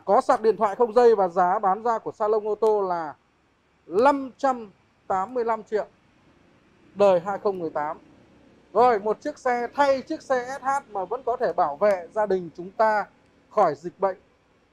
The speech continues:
đang diễn biến phức tạp như thế này. Một chiếc xe Kia Morning bản số sàn và giá bán ra của Salon ô tô là hai trăm bảy mươi lăm triệu. Một chiếc S H. Chỉ bằng tiền một chiếc S H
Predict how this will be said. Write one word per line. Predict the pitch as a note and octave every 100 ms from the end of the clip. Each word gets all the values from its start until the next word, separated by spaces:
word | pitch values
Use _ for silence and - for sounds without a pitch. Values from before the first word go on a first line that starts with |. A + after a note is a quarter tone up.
| _ _ _
đang | F#3+ F#3+ F3
diễn | A3+ G#3+
biến | F#3+
phức | B3+ -
tạp | G3 -
như | F3+
thế | F#3
này. | G3+ F3+ - _ _ _ _
Một | G3+ G#3
chiếc | C#4+ D4+
xe | - A#3+ A#3+ A3+ _ -
Kia | C#4 C4+ C4 A#3+ G3 _ _ _
Morning | F#3 A#3+ B3 C4 A3+ E3 _ _ _ _ _ _ _
bản | G3+ E3+
số | - G3 B3
sàn | C4 A#3+ G3
và | E3 F#3+ F3+
giá | F3+ F3+ G#3+
bán | A3 F3 G#3+
ra | A3+
của | G3+ C#3+
Salon | - G3+ G3+
ô | G3+
tô | F#3+ G#3 G3
là | F3+ E3+ D#3 _ _ _ _ _ _ _ _ _ _
hai | B3+ D4+ D4+ C#4
trăm | - C#4+ B3 A3+
bảy | G#3+ D3
mươi | F#3
lăm | G#3+ G3
triệu. | A3+ G#3+ B2+
Một | D#3+ D#3
chiếc | - B3 -
S | A3+ B3 _
H. | G#3 B3 _ _ _ _ _ _ _ _ _ _
Chỉ | G#3+
bằng | G3 G#3 F3
tiền | G3+ E3+ D#3
một | D3
chiếc | - A3
S |
H | A3